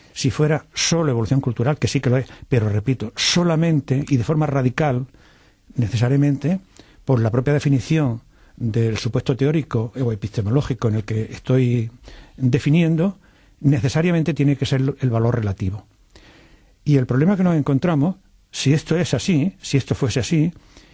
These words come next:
es que habría que justificar cualquier fenómeno, eh, histórico y cultural que se suscitara en un contexto concreto. Estoy pensando en la ablación del clítoris en la cultura su-,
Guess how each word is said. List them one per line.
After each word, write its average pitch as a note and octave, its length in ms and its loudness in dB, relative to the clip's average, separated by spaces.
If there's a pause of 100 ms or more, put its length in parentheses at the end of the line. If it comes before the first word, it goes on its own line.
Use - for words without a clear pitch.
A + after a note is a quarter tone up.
(140)
es C#3+ 100 0
que - 100 -2
habría A#2+ 180 0
que B2+ 100 -2
justificar D#3 640 -2 (1080)
cualquier C3 380 2
fenómeno, D#3 560 2 (640)
eh, C#3+ 80 2
histórico D3 480 0
y D#3 40 -6
cultural D#3+ 440 0
que D3+ 100 -2
se D3+ 100 -2
suscitara D3+ 600 -2
en B2 160 0
un C#3 80 4
contexto A2 400 -2
concreto. F#2+ 440 -4 (340)
Estoy - 160 -4
pensando C#3 560 2 (280)
en A#2 140 0
la G#2+ 80 0
ablación B2 760 0
del A2+ 220 -4 (200)
clítoris D3 520 0
en A2+ 160 0
la G2+ 100 -2
cultura A2+ 360 -2
su-, - 180 -6